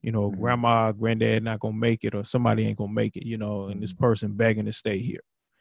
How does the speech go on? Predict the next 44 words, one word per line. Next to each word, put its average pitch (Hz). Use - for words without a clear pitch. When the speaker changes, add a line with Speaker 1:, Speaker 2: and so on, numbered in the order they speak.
Speaker 1:
A 110
prayer 147
that 117
we 123
should -
pray, 110
it 131
may 170
be 185
a 151
hard 151
prayer, 139
this 196
may 196
be 139
hard 127
for 110
some 104
people 110
right 110
here, 117
is 113
just 120
Speaker 2:
Yeah. -
Speaker 1:
pray, 120
"Lord, 139
if 139
it's 131
your 113
will 139
for 123
them 123
to -
know 110
you 131
a -
little 113
bit 123
longer 120
on 101
this 131
side 117
of 107
Jordan, 98